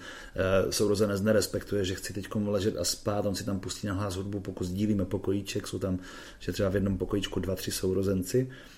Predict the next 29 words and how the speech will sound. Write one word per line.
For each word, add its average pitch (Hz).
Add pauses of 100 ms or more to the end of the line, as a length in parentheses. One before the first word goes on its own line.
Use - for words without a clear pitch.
(140)
a 92
nejsou 98
tam 101
určená 98
pravidla, 101 (200)
nejsou 90
tam 92
stanovená 98
pravidla. 101 (480)
Takže 104 (500)
toto 120
já 135
taky -
považuji 107
za 98
v 95
podstatě 101
výchovu 104
k -
té 107
intimní 107
zóně, 90
že -
se -
respektují 101
pravidla 101
i 107
mezi 101
sourozenci, 98